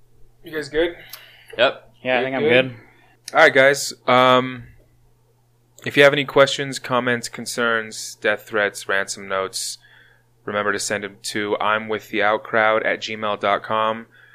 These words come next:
Speaker 1: We're on Twitter and YouTube. Where, where can they find us on YouTube?
Speaker 2: YouTube dot com. Type in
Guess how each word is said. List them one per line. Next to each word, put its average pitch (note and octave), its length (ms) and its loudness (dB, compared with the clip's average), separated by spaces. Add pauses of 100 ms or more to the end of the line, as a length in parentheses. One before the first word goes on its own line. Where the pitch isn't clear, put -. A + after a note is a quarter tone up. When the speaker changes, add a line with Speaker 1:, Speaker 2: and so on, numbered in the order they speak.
(260)
Speaker 1:
We're G#2+ 180 2
on G#2 540 2
Twitter C3 440 4
and A2 340 0
YouTube. A#2+ 580 -4 (1120)
Where, A2+ 180 2
where A2 120 -2
can A#2+ 100 -8
they A2+ 60 -8
find A2 200 -2
us G#2 100 -10
on G#2 100 -10
YouTube? G2 360 -12 (880)
Speaker 2:
YouTube G2+ 320 -14
dot F#2+ 240 -4
com. G2 300 -6 (960)
Type F2+ 240 -6
in F2 200 -14